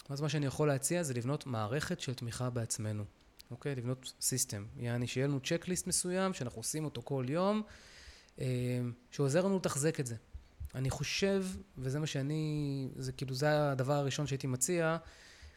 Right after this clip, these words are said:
וזה לפני, שוב, התגייסויות גדולות יותר, זה קודם כל להחזיר את עצמנו לעצמנו.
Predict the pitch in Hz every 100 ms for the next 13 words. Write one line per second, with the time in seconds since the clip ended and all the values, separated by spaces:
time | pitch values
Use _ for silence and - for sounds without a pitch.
0 | - 139 170 - 185 208 226 208 196 -
1 | 185 143 127 131 123 - 143 160 143 143
2 | 156 156 151 135 127 170 170 131 120 151
3 | 143 131 131 131 117 - 113 110